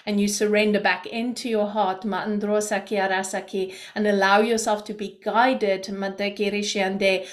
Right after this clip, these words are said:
by the strands of magic, ma tra i a ke, that is already present around every single ora sa le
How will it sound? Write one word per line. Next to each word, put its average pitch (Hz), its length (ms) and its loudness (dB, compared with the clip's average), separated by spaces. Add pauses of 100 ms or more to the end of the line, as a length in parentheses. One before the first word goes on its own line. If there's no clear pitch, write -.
(200)
by 208 100 4
the 208 100 2
strands 208 460 0
of 196 80 -10
magic, 202 640 0
ma 202 140 -2
tra 190 240 -4
i 190 220 0
a - 20 -2
ke, 190 340 -2
that 190 160 -2
is 196 160 -2
already 196 400 -2
present 208 640 -2 (300)
around 196 420 -2
every 208 360 2
single 190 720 -2
ora 196 280 -2
sa 190 240 -6
le 190 80 0